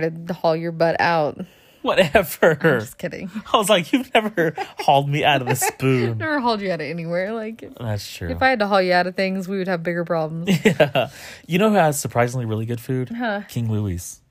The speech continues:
Speaker 1: Re-, I see, I still have not been in there.
Speaker 2: It's really cool.
Speaker 1: That's cool.
Speaker 2: Um,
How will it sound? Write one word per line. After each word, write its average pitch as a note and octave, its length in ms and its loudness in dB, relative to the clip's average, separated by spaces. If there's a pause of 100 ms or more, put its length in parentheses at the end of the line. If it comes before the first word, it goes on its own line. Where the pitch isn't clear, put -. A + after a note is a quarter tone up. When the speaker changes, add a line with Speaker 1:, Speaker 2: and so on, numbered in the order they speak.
(240)
Speaker 1:
Re-, G#3+ 320 6
I G#3 140 -2
see, - 240 0
I C#4 120 4
still D#4 220 0
have C#4 80 2
not G3+ 240 0
been F3+ 120 -2
in G#3 180 -4
there. E3 320 -6 (360)
Speaker 2:
It's B2 160 -4
really G#2 240 0
cool. F2+ 320 -4 (480)
Speaker 1:
That's G#3 240 0
cool. - 340 -8 (240)
Speaker 2:
Um, G2 680 0